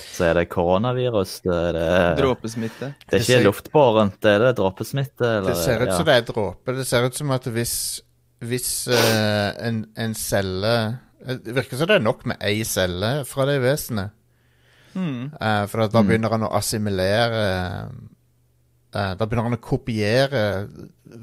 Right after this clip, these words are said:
Speaker 3: våre celler på en måte. Og så, og så
Speaker 1: Ja.
Speaker 3: erstatte de cellene.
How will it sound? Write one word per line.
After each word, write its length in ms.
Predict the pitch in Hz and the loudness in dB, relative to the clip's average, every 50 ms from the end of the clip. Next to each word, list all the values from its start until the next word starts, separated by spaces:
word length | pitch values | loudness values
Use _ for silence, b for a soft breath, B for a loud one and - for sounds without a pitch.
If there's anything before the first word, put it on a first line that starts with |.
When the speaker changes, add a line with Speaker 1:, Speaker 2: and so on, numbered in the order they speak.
| 113 | -8
Speaker 3:
våre 280 | 113 107 101 92 98 127 | -4 -4 -4 -2 -2 -2
celler 320 | - - 117 101 104 107 110 | 0 2 2 2 2 0 -4
på 80 | - | -4
en 100 | 123 113 | -4 -4
måte. 380 | 110 104 101 - 92 90 95 104 - _ _ _ _ _ _ b b b b b b b b b b b b b b b b _ - - | -4 -4 -6 -6 -6 -6 -6 -8 -10 _ _ _ _ _ _ b b b b b b b b b b b b b b b b _ -12 -8
Og 140 | - 107 | -6 -6
så, 200 | - - - 113 107 - - - | -4 -4 -2 -2 -4 -4 -4 -4
og 80 | 110 101 | -2 0
så 300 | 98 98 104 101 98 - - - | 2 2 2 0 -2 -8 -14 -10
Speaker 1:
Ja. 140 | - 90 | -6 -6
Speaker 3:
erstatte 500 | 101 - - - 113 - - - - 139 120 | -4 -4 -2 -2 -2 -2 -4 -4 -2 -2 -2
de 120 | 113 113 | -2 0
cellene. 560 | - - 113 98 95 95 98 104 101 90 92 | 0 2 2 2 2 0 -4 -4 -4 -6 -8